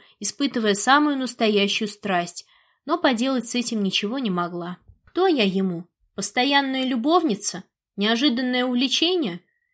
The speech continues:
Женщина, которой он сбивает оскомину после роскошных фотомоделей? Почему он приезжает? И почему я его жду?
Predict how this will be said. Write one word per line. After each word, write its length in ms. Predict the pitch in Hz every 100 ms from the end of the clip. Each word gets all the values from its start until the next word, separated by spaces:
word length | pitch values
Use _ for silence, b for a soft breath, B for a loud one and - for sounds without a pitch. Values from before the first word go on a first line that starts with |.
| _ 202
Женщина, 540 | 208 302 302 - 240
которой 480 | 233 233 269 254 254
он 240 | - 269 233
сбивает 640 | 196 233 233 247 233 226
оскомину 580 | 220 - 320 339 254 202
после 360 | 208 208 220
роскошных 640 | 214 214 - 233 208 202 -
фотомоделей? 840 | 202 202 208 208 190 180 170 - _
Почему 340 | - 202 277 359
он 140 | 294
приезжает? 680 | 208 226 262 277 285 175 - _ _
И 60 | 196
почему 420 | - 202 - 302
я 240 | 339 233 269
его 180 | 269 262
жду? 440 | 226 226 160